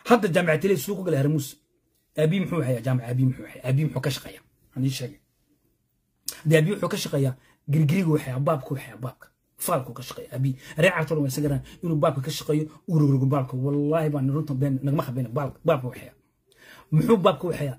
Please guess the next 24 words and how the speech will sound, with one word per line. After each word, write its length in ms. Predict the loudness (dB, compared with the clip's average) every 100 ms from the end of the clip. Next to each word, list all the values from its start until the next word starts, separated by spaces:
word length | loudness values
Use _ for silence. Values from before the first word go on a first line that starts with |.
| _
Isku 200 | -16 -6
baab 300 | 0 0 2
girigiri, 380 | 2 2 2 -2
Carto 260 | -2 -2 -2
oo 60 | 0
dhan 80 | 0
way 80 |
garanaysaa 360 | 0 0 -2 -2
inuu 100 | -2
baabka 280 | 0 0 0
Aabii 180 | 2 0
wuxuu 140 | -2
hayaa. 140 | -10 -16 -20 -20 _ _ _
Jaaja 220 | -8 -4 -4
Aabii. 200 | -6 -14 _ _ _ _ _ _ _ _ _ _ _ 0
Aabii 260 | 2 6 6 6
waa 80 |
khatar 260 | 2 -2 -4
hadduu 200 | -2 -2
ku, 220 | -4 -10 -16 -20 -20 _ _ _ _ 0
digantu 280 | 4 6 4
kaa 100 | 2
dhigaya 240 | 0 0
baabka. 260 | -2 -4